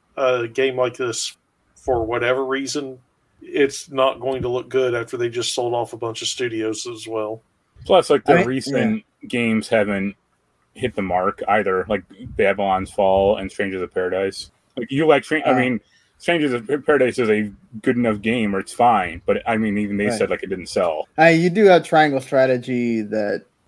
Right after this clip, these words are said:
Speaker 3: seems to be very well liked. It just, because it's a strategy R P G, it didn't have a lot of,
Speaker 2: Right.
Speaker 3: you know, it's not Fire Emblem,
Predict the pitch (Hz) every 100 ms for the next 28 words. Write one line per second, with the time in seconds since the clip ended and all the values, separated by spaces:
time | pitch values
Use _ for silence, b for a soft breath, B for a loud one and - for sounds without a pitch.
0 | - - 170 165 165 170 127 151 156 147
1 | 139 139 147 151 147 127 131 131 - -
2 | - 123 143 139 135 131 - 135 127 127
3 | 123 131 123 120 117 127 117 123 123 120
4 | 120 104 117 127 123 120 120 117 113 113
5 | 110 104 104 - - _ _ _ _ 139
6 | 127 165 160 156 175 180 - 175 170 156
7 | 135 120 117 113